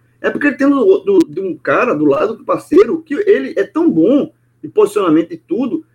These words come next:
que ele eleva o, o, o, o potencial do seu, do seu companheiro. E Juninho, ele tá se aproveitando,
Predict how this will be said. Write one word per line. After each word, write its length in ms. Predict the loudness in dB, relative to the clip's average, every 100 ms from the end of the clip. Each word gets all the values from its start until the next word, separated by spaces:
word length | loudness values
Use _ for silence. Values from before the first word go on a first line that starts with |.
| _
que 100 | -2
ele 120 | -2
eleva 420 | 0 -2 -2 -2 0
o, 120 | 0
o, 560 | 0 -2 2 0 0 -6
o, 240 | -4 -4
o 60 | -2
potencial 440 | -4 -2 -2 -2
do 100 | -2
seu, 200 | -4 -6 -6
do 120 | -20
seu 160 | -8 -6
companheiro. 480 | -6 -4 -4 -4 -6 _ _ _ -8
E 60 |
Juninho, 500 | 2 4 6 4 4 2
ele 200 | 2 -2
tá 260 | -2 -2
se 120 | 0
aproveitando, 840 | -2 0 -4 -4 -2 -2 0 -2